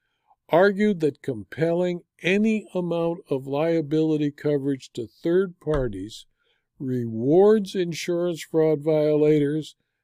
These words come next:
and frustrates the nineteen ninety-eight legislative reform of automobile insurance that led to the creation of the basic policy.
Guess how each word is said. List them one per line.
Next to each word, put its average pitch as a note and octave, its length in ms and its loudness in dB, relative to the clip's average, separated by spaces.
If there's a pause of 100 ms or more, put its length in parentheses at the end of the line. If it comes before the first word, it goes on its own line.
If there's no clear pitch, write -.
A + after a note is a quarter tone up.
(140)
and B2+ 240 -6 (160)
frustrates F3 800 -2
the C#3+ 160 -2
nineteen D3+ 840 -2
ninety-eight C#3 720 -2
legislative C3+ 1000 -2
reform D#3 760 -2
of C3 160 -4
automobile C#3 840 -2
insurance C3+ 760 -4 (760)
that F#3+ 240 4
led G3+ 340 6
to A3+ 120 0
the A3+ 120 0
creation A3 800 2
of D3 160 -2
the D3+ 80 2
basic C3+ 540 0
policy. A#2+ 640 -6